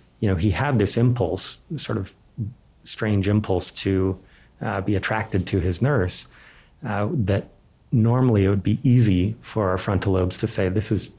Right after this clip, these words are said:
completely inappropriate, wrong setting, wrong, uh, person, wrong time." Uh, shh.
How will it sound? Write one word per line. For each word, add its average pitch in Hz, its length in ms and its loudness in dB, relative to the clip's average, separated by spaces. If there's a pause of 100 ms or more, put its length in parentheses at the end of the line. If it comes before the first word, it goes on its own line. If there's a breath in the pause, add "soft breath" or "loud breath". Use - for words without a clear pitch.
(160)
completely 107 520 0
inappropriate, 92 600 -2
wrong 107 300 0
setting, 98 440 0
wrong, 98 400 0 (640 loud breath)
uh, 92 200 -6 (240)
person, 101 420 -2
wrong 92 280 0
time." 87 500 -4 (840 soft breath)
Uh, 95 300 -6 (300)
shh. - 880 -6